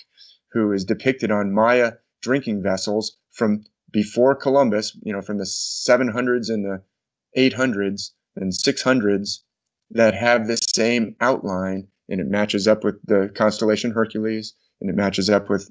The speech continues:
outlines of Hercules, and it matches up with Zeus, and it matches up with Indra, and it matches up with Bhim, the hero who's like Hercules. It matches up with Vajrapani, a hero who has a Vajra in his hand. So th-, this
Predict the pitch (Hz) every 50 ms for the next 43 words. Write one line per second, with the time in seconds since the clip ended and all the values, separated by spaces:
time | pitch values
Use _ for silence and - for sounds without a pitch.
0 | _ - 107 104 98 92 107 104 101 98 101 95 120 127 131 - 123 120 123 123
1 | 123 113 107 98 90 95 95 98 95 - 92 90 101 95 95 95 87 101 113 113
2 | 113 - - - 92 90 - 98 95 95 - 95 90 101 95 - 98 87 107 110
3 | 117 110 110 110 110 107 - _ _ _ _ _ - - 98 92 95 101 98 95
4 | - 104 90 98 95 95 - 104 95 92 - _ _ _ _ _ _ _ - 104
5 | 92 - 120 110 113 113 113 113 120 120 120 120 113 104 101 82 113 110 113 107
6 | 104 104 107 104 92 110 101 104 107 - - 107 107 107 - 104 104 104 104 107
7 | 104 104 - _ _ _ _ _ _ _ _ _ _ _ _ _ _ _ _ _
8 | _ _ _ _ - - 113 104 - 101 101 101 98 104 90 104 98 - 107 95
9 | 87 87 87 104 104 107 95 92 101 104 101 104 - - 104 104 101 104 107 110
10 | 107 - _ _ _ - 101 95 - 113 107 107 107 104 98 107 110 101 92 104
11 | 104 95 98 92 85 95 95 104 104 101 92 98 101 101 101 - - 107 98 98
12 | 98 - 101 101 101 101 104 104 104 - - - - - - - - 135 120 113
13 | 113 - _ _ _ _ - 110 123 120 - 104 120 120 113 -